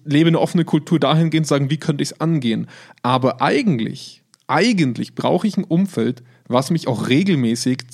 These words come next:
in diese Reflexion zwingt. Ob das meine Führungskräfte sind, ob das meine Mitarbeiter sind als Unternehmen, ob das meine Mitarbeiter sind als Führungskraft,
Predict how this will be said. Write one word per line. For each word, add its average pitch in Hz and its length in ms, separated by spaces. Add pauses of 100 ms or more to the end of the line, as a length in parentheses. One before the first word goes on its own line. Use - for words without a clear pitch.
(140)
in 151 200
diese 143 220
Reflexion 127 520
zwingt. 113 420 (120)
Ob 135 140
das 170 140
meine 120 160
Führungskräfte 185 580
sind, 156 220
ob 135 180
das 120 280 (260)
meine 123 220
Mitarbeiter 156 420
sind 143 200
als 127 140
Unternehmen, 156 540 (500)
ob 143 180
das 139 220
meine 135 140
Mitarbeiter 143 360
sind 127 140
als 123 160
Führungskraft, 185 580